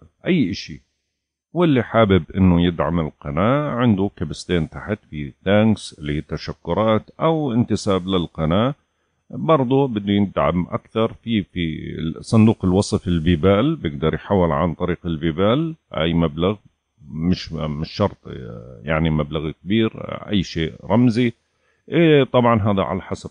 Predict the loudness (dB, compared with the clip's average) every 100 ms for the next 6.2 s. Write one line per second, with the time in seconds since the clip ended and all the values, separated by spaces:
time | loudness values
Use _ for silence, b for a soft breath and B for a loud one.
0 | -4 -2 -2 -6 0 0 2 -2 -2 -4
1 | -2 0 2 2 -2 -4 -6 -6 -4 -6
2 | -8 -14 -4 0 0 -2 _ _ _ _
3 | -4 2 6 8 8 8 8 6 6 6
4 | 4 2 2 0 -4 -8 0 0 2 2
5 | 0 -4 0 4 4 2 -4 -4 -6 -6
6 | -6